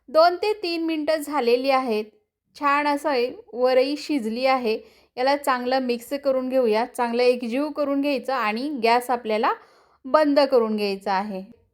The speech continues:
आता इथं एका ताटामध्ये मी दोन शिजवलेले बटाटे याची साल काढून घेतलेली आहे. ते आपल्याला किसणीने किसून घ्यायचे, म्हणजे याच्यामध्ये काही गुठळ्या राहणार नाहीत. तुम्ही हाताने मॅशसुद्धा करून घेऊ शकताय.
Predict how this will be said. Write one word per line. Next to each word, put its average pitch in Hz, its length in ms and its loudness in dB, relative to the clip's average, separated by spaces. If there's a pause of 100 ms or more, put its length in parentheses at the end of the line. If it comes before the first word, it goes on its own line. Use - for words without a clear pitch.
(120)
आता 254 180 2
इथं 339 240 0
एका 320 360 2
ताटामध्ये 247 640 0
मी 247 160 -4
दोन 262 280 0
शिजवलेले 254 560 0
बटाटे 233 500 -2 (380)
याची 269 220 -4
साल 240 360 4
काढून 254 340 0
घेतलेली 220 420 -2
आहे. 233 260 -2
ते - 180 -6
आपल्याला 262 500 0
किसणीने 247 680 -6 (260)
किसून 277 340 -4
घ्यायचे, 254 360 2
म्हणजे 247 340 2
याच्यामध्ये 233 400 -2
काही 247 300 -2
गुठळ्या 226 560 0
राहणार 220 380 0
नाहीत. 226 300 -4 (100)
तुम्ही 269 180 -4
हाताने 262 460 0
मॅशसुद्धा 254 680 -2
करून 254 380 2
घेऊ 262 340 -2
शकताय. 208 500 -6